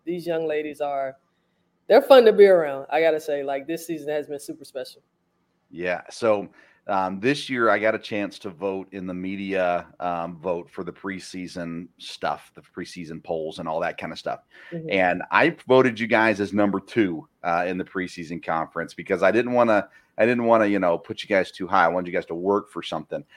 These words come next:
Speaker 2: Um, but, uh, you guys ended up being, I think, third in the preseason poll, uh, there. And, uh, I mean, the expectation in the time that you guys have been here, you and Coach Todd have been here,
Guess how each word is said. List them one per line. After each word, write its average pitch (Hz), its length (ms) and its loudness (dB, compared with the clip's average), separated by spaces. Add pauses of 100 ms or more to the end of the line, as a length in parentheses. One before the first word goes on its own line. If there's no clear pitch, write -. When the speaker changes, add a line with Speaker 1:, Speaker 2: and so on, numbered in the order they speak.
(160)
Speaker 2:
Um, 95 420 2
but, 107 320 4
uh, 107 120 8
you 113 160 2
guys 127 200 8
ended 131 160 2
up 127 120 4
being, 117 100 0
I 107 60 4
think, 113 240 -8
third 117 260 4
in 107 80 -2
the 104 80 -2
preseason 101 560 -8
poll, 92 320 0 (320)
uh, 92 540 0
there. 92 520 -4
And, 101 440 -2
uh, 95 280 0
I 104 40 -6
mean, 117 160 -2
the 123 100 -2
expectation 127 1000 -2 (140)
in - 80 -10
the 98 100 -6
time 117 300 -2
that - 160 -10
you 117 120 -6
guys 110 220 0
have 87 140 -14
been 90 180 -8
here, 80 220 -12
you 92 300 -8
and 92 100 -10
Coach - 260 -8
Todd 85 260 -2 (380)
have 87 180 -4
been 104 200 0
here, 87 380 -6